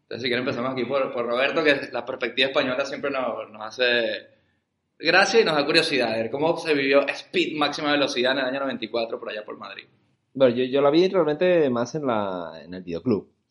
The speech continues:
Speaker 2: Ya, pues, año noventa y cinco, noventa y seis, ahí en el cine no, no caí, en el cine. Y nada, la vi un poco como en ese momento así adolescente, de, típico de pelis de acción, que si vienes de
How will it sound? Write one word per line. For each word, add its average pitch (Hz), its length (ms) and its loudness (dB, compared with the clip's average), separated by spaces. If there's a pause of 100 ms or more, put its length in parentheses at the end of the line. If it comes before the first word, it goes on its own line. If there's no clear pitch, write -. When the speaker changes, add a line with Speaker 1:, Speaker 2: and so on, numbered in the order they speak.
Speaker 2:
Ya, 85 380 -6
pues, - 140 -20
año 87 180 -8
noventa 76 180 -14
y - 80 -14
cinco, 113 500 0
noventa 82 300 -10
y 82 80 -8
seis, 104 400 -2
ahí 92 240 -10
en 101 120 -10
el 92 60 -14
cine 107 240 -4
no, 92 340 -8 (200)
no 98 100 -8
caí, 98 360 -4 (240)
en 92 140 -12
el 85 60 -12
cine. 82 220 -8 (880)
Y 131 100 0
nada, 135 180 0
la 104 120 2
vi 110 100 2
un 120 80 -4
poco 113 1000 2 (540)
como 101 340 -4
en 107 120 -4
ese 123 160 -6
momento 139 600 -2 (640)
así - 180 -6
adolescente, 113 600 0
de, 107 640 4
típico 107 400 -2
de 90 240 -4
pelis 104 260 -4
de 104 80 -2
acción, 110 600 -2
que 82 160 -12
si - 140 -14
vienes 95 320 -6
de 87 480 -10